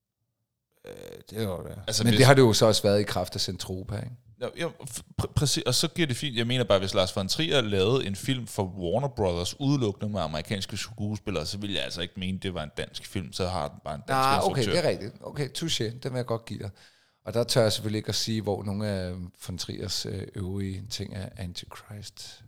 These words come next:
Speaker 1: Melancholia. Jeg, jeg, jeg tror faktisk, de er Centropa-produktioner. Det kan finde. Ej, jeg er faktisk ret sikker på, det er Centropa-produktioner.
Speaker 2: Okay.
Speaker 1: Men, øh,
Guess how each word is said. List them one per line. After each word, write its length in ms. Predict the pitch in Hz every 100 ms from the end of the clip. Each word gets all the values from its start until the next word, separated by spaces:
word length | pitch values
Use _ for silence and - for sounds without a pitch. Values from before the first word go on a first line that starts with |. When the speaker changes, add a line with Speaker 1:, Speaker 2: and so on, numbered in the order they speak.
| _
Speaker 1:
Melancholia. 720 | 95 90 92 - 101 98 90 92 101
Jeg, 100 | 110 -
jeg, 180 | - 107
jeg 100 | 90
tror 200 | - 139
faktisk, 340 | 117 90 - -
de 120 | 98
er 220 | 95 98
Centropa-produktioner. 1040 | 104 98 - 98 101 101 - 113 - - 101 - -
Det 80 | -
kan 100 | -
finde. 220 | - - -
Ej, 140 | 117
jeg 60 | -
er 40 |
faktisk 420 | 104 107 104 95 107
ret 140 | 110
sikker 280 | - 104 98
på, 140 | 107
det 60 | 90
er 20 |
Centropa-produktioner. 960 | - 92 - 90 92 107 95 - - - - _ -
Speaker 2:
Okay. 200 | 95 80 - - _ _ _ _
Speaker 1:
Men, 300 | 117 120 120
øh, 300 | 117 107 107